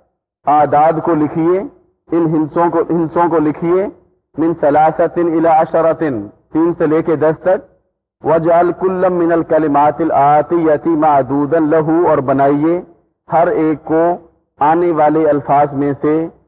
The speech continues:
اس عدد کا معدود۔ اور یہ ہم پڑھ ہی چکے ہیں کہ عدد کے بعد آنے والا اسم اس کا کیا کہلاتا ہے؟ معدود۔ یعنی نیچے آنے والے اسموں کو تین سے لے کے دس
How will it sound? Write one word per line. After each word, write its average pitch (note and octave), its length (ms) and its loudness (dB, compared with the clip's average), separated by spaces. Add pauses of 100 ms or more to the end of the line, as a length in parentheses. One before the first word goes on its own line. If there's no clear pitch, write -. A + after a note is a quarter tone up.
(360)
اس F3+ 220 -2
عدد D#3 420 0
کا D#3 120 2
معدود۔ D3 460 0 (300)
اور D3 120 -2
یہ E3+ 260 0
ہم D#3+ 140 -2
پڑھ D#3+ 180 -2
ہی F3 120 -2
چکے D#3+ 300 -4
ہیں D#3+ 180 -2 (600)
کہ D#3 120 -2
عدد F3+ 320 0
کے F3+ 100 0
بعد E3 320 2
آنے D#3+ 320 0
والا D#3 360 2
اسم E3 460 -2
اس D#3+ 200 -4
کا D#3+ 180 2
کیا D3+ 240 0
کہلاتا D#3 640 2
ہے؟ E3 160 0 (180)
معدود۔ D3+ 420 0 (580)
یعنی E3 160 -2
نیچے E3+ 380 0
آنے E3 320 2
والے E3 260 2
اسموں E3 480 0
کو F3+ 280 0 (440)
تین F3+ 340 0
سے F3 120 -2
لے D#3+ 220 0
کے F3 280 -2
دس F3 280 -2